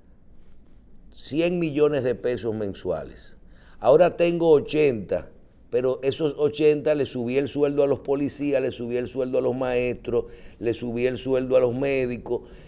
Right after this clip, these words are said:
ganan los mismos cien millones de pesos mensuales". Entonces, tú puedes hacer un control del gasto,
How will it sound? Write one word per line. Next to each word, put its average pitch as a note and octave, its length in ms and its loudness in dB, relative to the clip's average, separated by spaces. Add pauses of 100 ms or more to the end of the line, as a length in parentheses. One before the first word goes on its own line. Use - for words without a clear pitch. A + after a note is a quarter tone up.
(140)
ganan D3 440 2
los C#3+ 160 6
mismos C3+ 480 -2
cien B2 260 0
millones A#2 400 -2
de A#2 80 0
pesos A2 340 0
mensuales". C3 640 0 (560)
Entonces, C3 500 -2 (720)
tú G#3 160 -2
puedes G#3+ 520 6 (220)
hacer G3 480 4
un A3+ 160 0
control D#3 520 2
del B2 200 -2
gasto, E2+ 400 -2